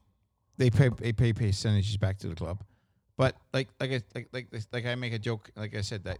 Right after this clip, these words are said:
that, that chick that pulled me into the hot tub. So I was working for I B M at the time. That was back in ninety,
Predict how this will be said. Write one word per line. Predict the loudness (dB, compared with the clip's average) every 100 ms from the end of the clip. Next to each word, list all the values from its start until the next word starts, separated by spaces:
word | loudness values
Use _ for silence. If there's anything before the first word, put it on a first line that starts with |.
| -6
that, | -6 -6
that | -10
chick | -6 -6
that | -6 -6
pulled | -6 -8
me | -6
into | -8 -6
the | -6
hot | -4 -4 -4
tub. | -8 -10 _ _ -20 -10
So | -6
I |
was | -4 -4
working | -6 -6
for | -4
I | -2
B | -2
M | -4
at | -6 -8
the | -10
time. | -10
That | -10
was | -8
back | -6 -6
in | -4 -6
ninety, | -8 -10 -14 -16 -18